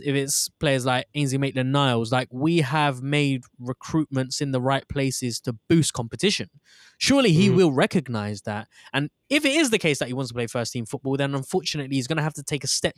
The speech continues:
Speaker 1: down, maybe play for a team like, um, I don't know. I, I don't know why I, why I <laughs> always associate seeing, um, Tierney play for Villa, but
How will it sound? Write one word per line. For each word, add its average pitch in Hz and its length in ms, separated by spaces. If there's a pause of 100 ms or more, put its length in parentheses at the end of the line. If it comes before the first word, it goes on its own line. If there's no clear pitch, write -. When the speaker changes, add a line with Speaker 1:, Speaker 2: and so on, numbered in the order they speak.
Speaker 1:
down, 127 440 (400)
maybe 165 440
play 139 240
for 123 180
a 117 60
team 117 360
like, 113 480 (460)
um, 117 760
I 135 80
don't 131 120
know. 113 160
I, 139 220
I - 20
don't 156 120
know 139 100
why 143 280
I, 135 280
why 143 300
I 135 180
<laughs> 143 40
always 170 280
associate 143 640 (260)
seeing, 139 720
um, 131 260
Tierney 139 320
play 135 160
for 127 120
Villa, 127 380
but 123 240